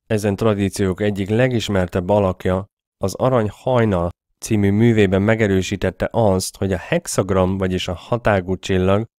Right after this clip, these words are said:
az egy magasabb fokú mágiát tesz lehetővé, mint a pentagram, ami ugye az ötágú csillag. Érdekes, hogy arról beszélnek, hogy a hexagram, vagyis a hatágú csillag legalsó csúcsa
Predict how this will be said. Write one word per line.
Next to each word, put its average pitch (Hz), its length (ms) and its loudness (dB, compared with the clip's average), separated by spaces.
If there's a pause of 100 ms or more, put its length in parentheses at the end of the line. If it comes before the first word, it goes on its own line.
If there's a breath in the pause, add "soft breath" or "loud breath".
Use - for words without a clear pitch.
az 98 140 -2
egy 95 100 -2
magasabb 113 600 2 (120)
fokú 101 520 -2 (300)
mágiát 101 500 2
tesz - 200 -6
lehetővé, 95 680 0
mint 101 240 -4
a 92 60 -2
pentagram, 92 840 0
ami 95 260 -2
ugye 90 140 -2
az 87 180 -6
ötágú 92 480 -2
csillag. 80 340 -6 (320)
Érdekes, 98 420 -2
hogy 101 120 -4
arról 107 280 4
beszélnek, 104 560 0
hogy 95 160 -2
a 92 40 2
hexagram, 95 640 -2
vagyis 90 200 -2
a 92 80 -4
hatágú 113 460 0
csillag 98 380 -2
legalsó 120 640 0
csúcsa 101 560 -4